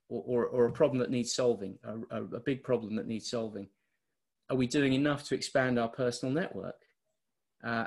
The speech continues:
and listen to Glenn on that. He talks all the time on Wednesday nights about networking. It's crucial to selling and building a business.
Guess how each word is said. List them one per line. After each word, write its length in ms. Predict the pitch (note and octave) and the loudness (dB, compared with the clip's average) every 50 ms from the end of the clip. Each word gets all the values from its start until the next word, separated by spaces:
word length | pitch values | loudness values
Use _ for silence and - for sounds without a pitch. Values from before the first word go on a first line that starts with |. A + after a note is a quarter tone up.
| - A#2 | -4 -2
and 140 | G#2+ A#2 | 0 2
listen 240 | C#3 D#3+ - - E3 | 2 2 2 2 0
to 100 | C#3+ - | 0 0
Glenn 280 | C#3 D#3 D#3+ E3 E3 C#3 | 2 6 8 8 8 8
on 120 | A2+ G2 | 4 2
that. 160 | F#2+ G2 - - | 0 -2 -4 -2
He 140 | B2 B2+ B2 | -4 -4 -2
talks 320 | - - C#3+ C3 - - | 0 0 0 0 0 -2
all 140 | D3 C#3 C3 | -2 -2 -2
the 80 | C3 | -2
time 500 | B2+ - D3 C3 C3 C3 C3 C3 C3 B2+ C3 - _ _ _ _ _ - | -4 -4 -4 -2 0 0 0 0 0 -2 -4 -8 _ _ _ _ _ -10
on 160 | - A2 A2+ A#2+ | -4 -2 2 4
Wednesday 420 | C3 C#3+ D3+ D3+ C#3+ - C#3 C3 | 6 6 6 4 2 4 2 2
nights 360 | C3 C3+ C3 C3 - - - | 4 2 2 0 0 -2 -4
about 280 | B2+ A#2 B2+ A#2+ - A2 | -2 0 0 0 0 2
networking. 520 | B2 B2 - - G#2 G2 G2+ - - A2+ | 0 0 0 0 -4 -4 -4 -2 -4 -4
It's 100 | - - | -4 -6
crucial 480 | - - - D#3 D3 C#3+ C#3+ - D3 B2+ | -10 -4 0 2 2 2 2 0 -4 -4
to 140 | - - C3 | -4 -4 -4
selling 500 | - - - C#3+ B2+ A#2+ A#2 A#2 A#2+ B2+ | -4 0 2 2 4 4 4 2 2 0
and 120 | B2+ A#2+ | 0 0
building 320 | A#2 A2 A2 G#2+ G#2+ A#2 B2 | 0 -2 -2 0 0 -2 -2
a 60 | B2 | 0
business. 520 | B2 D#3+ E3+ E3 - C3+ - - - - | 0 -2 -2 -2 -4 -10 -12 -14 -18 -20